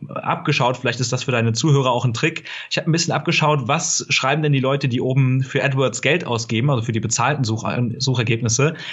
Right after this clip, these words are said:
was schreiben die denn so rein als ihre, ähm, ja, als ihren Vorteil sozusagen? Und da gab's so ein paar Klassiker.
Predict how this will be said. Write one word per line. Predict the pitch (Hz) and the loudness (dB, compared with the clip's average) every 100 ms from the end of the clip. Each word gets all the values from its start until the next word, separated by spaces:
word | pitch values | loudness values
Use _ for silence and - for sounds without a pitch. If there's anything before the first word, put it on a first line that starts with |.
| - | 0
was | 139 | 2
schreiben | 135 143 | 2 2
die | 127 | 4
denn | 151 156 | 4 4
so | 139 | 4
rein | 123 131 147 | 4 2 4
als | 135 127 | 2 0
ihre, | 151 139 139 135 131 - - - - - | 2 4 4 4 0 -6 -20 -20 -20 -8
ähm, | 131 127 120 117 117 | 0 2 2 2 0
ja, | 123 123 | 0 0
als | 127 151 | 0 2
ihren | 135 120 | 2 4
Vorteil | - 139 143 113 | 2 2 4 2
sozusagen? | 107 - 101 98 98 | 2 0 -2 0 0
Und | 104 | 0
da | 113 | 2
gab's | 120 - | 0 0
so | 131 | 0
ein | 113 | 2
paar | 123 127 | 2 2
Klassiker. | 151 170 170 170 156 151 | 0 0 2 2 2 0